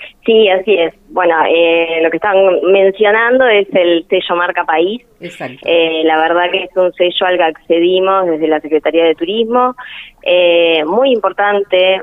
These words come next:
Speaker 1: eh, porque esto lo que nos da es la promoción no solamente a nivel nacional, sino internacional por parte del Instituto de Promoción Turística, del Ministerio de Turismo. Así que la verdad que, que nuestro aniversario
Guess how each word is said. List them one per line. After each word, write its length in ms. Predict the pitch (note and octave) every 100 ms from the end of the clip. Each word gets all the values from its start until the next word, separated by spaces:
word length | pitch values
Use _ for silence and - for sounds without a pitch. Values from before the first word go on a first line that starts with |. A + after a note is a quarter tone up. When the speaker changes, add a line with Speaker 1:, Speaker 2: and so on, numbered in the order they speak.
| -
Speaker 1:
eh, 360 | - E3 D#3 D#3
porque 220 | E3 D#3+
esto 160 | F3+ G3+
lo 120 | F3
que 100 | E3
nos 180 | E3 E3
da 200 | F3+ F#3
es 60 | F#3+
la 120 | F3
promoción 760 | E3+ D#3+ D#3 - F3 F3+ F3+ F3
no 140 | F3
solamente 480 | G3 F#3 E3+ F3 F#3+
a 80 | F3
nivel 260 | E3 E3 F3
nacional, 540 | F3 - E3 F3 F#3 -
sino 160 | E3
internacional 840 | E3+ F3 E3 D#3+ - D#3+ E3+ F#3+ G3
por 220 | - G3
parte 480 | D#3+ D#3+ D#3 F3 E3
del 680 | D#3 D3+ D3+ D3+ D3 C#3+ C#3
Instituto 380 | E3 E3 - F3
de 80 | E3
Promoción 460 | D#3 D#3 D#3 - D#3+
Turística, 560 | E3 G#3+ - A#3+ G#3+
del 120 | F3 D#3
Ministerio 720 | D#3 D#3 - E3+ E3 D#3+ D#3
de 140 | D3+
Turismo. 580 | - G3 B3 B3 C4 C#4+ - - - - -
Así 320 | - E3+ -
que 280 | F#3 G3 F#3+
la 140 | F3 F3
verdad 320 | F#3 F#3+ G3
que, 880 | G#3+ G3+ G3 F#3 F3+ F3 E3+ D#3+ D#3+
que 120 | - F3
nuestro 260 | E3+ F#3+
aniversario 640 | F3+ F3+ F3 - G#3 F3+